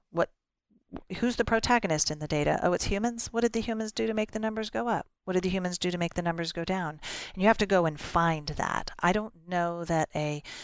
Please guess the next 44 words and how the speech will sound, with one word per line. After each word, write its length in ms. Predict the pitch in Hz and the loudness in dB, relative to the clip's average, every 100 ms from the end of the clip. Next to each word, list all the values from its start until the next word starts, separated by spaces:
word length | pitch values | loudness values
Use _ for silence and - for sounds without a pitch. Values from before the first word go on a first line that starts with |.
| - - - | -16 -4 2
I 60 | |
don't 240 | 190 202 190 | 2 2 -2
know 200 | 339 226 | 0 2
that 160 | 156 | 2
a 140 | - - | 0 -4
machine 680 | 165 160 - 185 165 165 175 | -2 0 0 0 -4 -8 -10
could 160 | - - | -8 0
go 160 | 170 165 | 0 2
pick 220 | 190 185 | 0 0
up 140 | - | 0
the 80 | 165 | -2
phone 320 | - 160 156 | 0 0 -2
and 160 | 156 156 | -2 0
say, 140 | 165 | 2
"I'm 160 | 170 240 | 2 2
looking 240 | 233 175 | 0 0
at 100 | 160 | 0
numbers 380 | 160 165 160 156 | 2 0 0 -2
from 200 | 160 160 | -4 -4
Zimbabwe, 720 | 156 156 170 165 160 156 160 - | -2 4 4 4 4 4 4 0
and 400 | - 170 165 165 - | 4 4 4 -2 -12
what 240 | - 190 | -2 2
did 120 | 277 | 4
the 100 | 330 | 4
humans 340 | 240 180 160 156 | 4 4 2 2
do 140 | 160 | 4
to 80 | 156 | 4
make 180 | 156 151 | 2 4
that 180 | 165 165 | 4 4
number 260 | 156 156 | 0 0
go 200 | 160 156 - | 0 2 6
up?" 200 | 175 - | 4 2
<laughs> 40 | - | 4
Like, 320 | 202 - - | 4 4 6
you 160 | 247 233 | 10 10
know, 140 | 247 | 10
I 180 | 220 196 | 8 8
don't 260 | 233 226 - | 8 4 0
know 300 | 220 226 226 | 2 6 6
if 220 | 233 220 - | 4 0 0
they 180 | 233 240 - | 0 0 -2
could 160 | 240 | 2
do 180 | - - | 2 2
that. 280 | - - | 2 -2